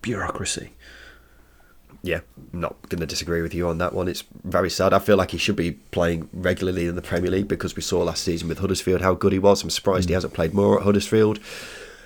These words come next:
Speaker 2: Um, and I suppose this is the kind of thing that happens when he's a club like Forest who sign, what is it, thirty odd players <laughs> or something like
Speaker 1: It's
Speaker 2: that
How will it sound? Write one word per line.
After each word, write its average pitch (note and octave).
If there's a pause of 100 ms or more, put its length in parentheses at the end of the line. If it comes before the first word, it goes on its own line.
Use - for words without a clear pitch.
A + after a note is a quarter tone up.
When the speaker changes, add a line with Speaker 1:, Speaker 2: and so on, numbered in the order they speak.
(300)
Speaker 2:
Um, C#3 (240)
and B2
I -
suppose C3
this C3
is -
the -
kind B2
of A2+
thing B2
that -
happens E2
when G2+ (460)
he's F2+
a D#2+ (180)
club G#2
like G2+
Forest F2+
who F#2+
sign, G2
what G2
is -
it, F#2+ (340)
thirty A#2
odd B2
players D3+ (120)
<laughs> -
or B2+
something C3
like C3
Speaker 1:
It's D#3+
Speaker 2:
that -